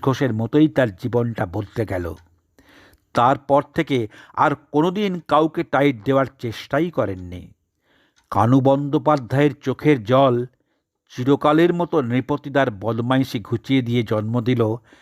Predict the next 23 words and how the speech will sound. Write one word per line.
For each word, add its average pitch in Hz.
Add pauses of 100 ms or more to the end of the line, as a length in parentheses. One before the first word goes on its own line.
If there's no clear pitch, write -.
(140)
এক 110 (160)
নতুন 110
মানুষের। 92 (380)
নাটক 127
আর 170
সিনেমা 143
সেদিনের 127
মতো 139
আর 120
নেই, 101 (1000)
নেই 107
মঞ্চ 117 (240)
আর 131
পর্দার 117 (100)
সেই 151
নৃপতিরাও। 104 (960)
প্রিয় 190
মোরগের 180
জন্য 196 (140)
তৈরি 165 (160)
নৃপতিদার 147 (100)
সেই 151 (140)
খেলাঘর 151